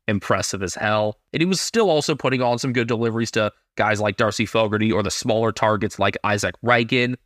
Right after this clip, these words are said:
In the time he had, we also really enjoyed Luke Pedlar. Big body going through the middle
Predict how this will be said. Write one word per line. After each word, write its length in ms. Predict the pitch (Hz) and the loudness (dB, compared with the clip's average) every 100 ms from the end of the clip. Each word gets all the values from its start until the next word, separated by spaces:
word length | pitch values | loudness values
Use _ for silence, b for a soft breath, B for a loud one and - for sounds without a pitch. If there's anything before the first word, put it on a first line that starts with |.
| _ - | _ -4
In 100 | 120 | 0
the 80 | 110 | 0
time 280 | 127 113 110 | 0 0 2
he 120 | 123 | 2
had, 320 | 117 113 113 | 2 2 2
we 100 | 113 | 2
also 300 | 107 104 117 | 2 2 0
really 320 | 101 120 120 | 0 0 2
enjoyed 320 | 117 113 107 | 0 0 0
Luke 220 | 104 110 - | 0 -4 -6
Pedlar. 480 | - 151 147 143 143 - _ _ _ _ _ | -2 0 2 2 0 -2 _ _ _ _ _
Big 240 | 175 175 | 0 2
body 280 | 135 131 139 | 2 2 2
going 300 | 135 127 123 | 2 2 0
through 180 | 117 135 | 0 -2
the 100 | 117 | 0
middle 420 | 110 127 127 117 | 0 2 2 0